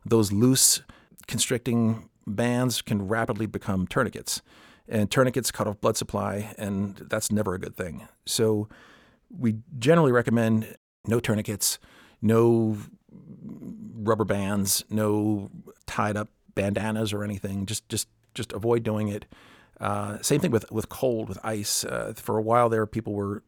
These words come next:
uh, recommending immersion of the injury, in, injured exper-, extremity in, uh, in cold water or ice. You're actually complicating things, because if there is an envenomation and you have tissue that's being injured, well, now you're gonna make that even worse by adding a thermal injury onto it.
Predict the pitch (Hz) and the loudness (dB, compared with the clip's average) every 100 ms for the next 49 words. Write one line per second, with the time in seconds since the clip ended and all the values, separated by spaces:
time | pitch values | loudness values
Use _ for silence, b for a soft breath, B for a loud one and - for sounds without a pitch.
0 | - 95 104 104 - 117 - 107 104 104 | -8 -8 -6 -10 -4 -4 -2 -2 -2 -2
1 | 107 104 110 110 107 101 98 95 b b | 0 0 2 0 -2 -2 -4 -4 b b
2 | b b b - 117 107 104 107 107 - | b b b 2 4 4 2 2 0 0
3 | 117 - 120 104 101 110 110 - - 113 | 0 2 4 4 2 -4 -4 -6 -2 0
4 | 104 104 98 - 107 101 104 110 107 - | 0 0 -4 -6 -6 -6 -8 -10 -12 -6
5 | 101 - - 117 101 107 107 104 - 98 | -6 -6 -2 -2 0 2 2 0 -2 -4
6 | 104 - - - B B B - 131 123 | 0 0 0 -4 B B B 4 4 4
7 | - 131 131 - 98 107 - 110 110 - | 2 2 2 -2 -4 -6 -8 -8 -8 -6
8 | 110 104 104 107 160 151 107 101 101 101 | -4 -2 0 4 6 6 4 0 -2 -4
9 | 101 107 98 - b b b - 104 104 | -4 -4 -6 -8 b b b -4 0 0
10 | 104 - 135 - 107 107 - 107 104 101 | -2 -2 -2 0 0 -2 0 0 0 -2
11 | - _ _ _ - 151 131 107 104 107 | -6 _ _ _ 2 4 4 2 0 -4
12 | - 107 123 117 107 98 117 - - 107 | -8 -4 -2 0 -2 -4 -8 -14 -4 -2
13 | 117 107 104 90 110 131 107 - 104 101 | 0 -2 -2 -2 0 0 0 -4 -4 -4
14 | 90 107 95 - 139 139 101 92 104 104 | -4 -4 -4 0 2 2 0 -2 -6 -8
15 | 113 104 101 | -8 -8 -10